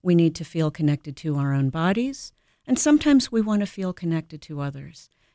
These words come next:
That's where our sponsor, Kama Flight, fits in. Kama Flight is a combination of acro yoga, Thai massage. They do incredible workshops at the Chosen Retreat Center in Sebastian, Florida.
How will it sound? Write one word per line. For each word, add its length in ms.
That's 260
where 220
our 80
sponsor, 560
Kama 420
Flight, 380
fits 300
in. 280
Kama 300
Flight 500
is 160
a 60
combination 800
of 180
acro 380
yoga, 560
Thai 260
massage. 680
They 100
do 200
incredible 840
workshops 760
at 100
the 80
Chosen 640
Retreat 400
Center 340
in 160
Sebastian, 600
Florida. 580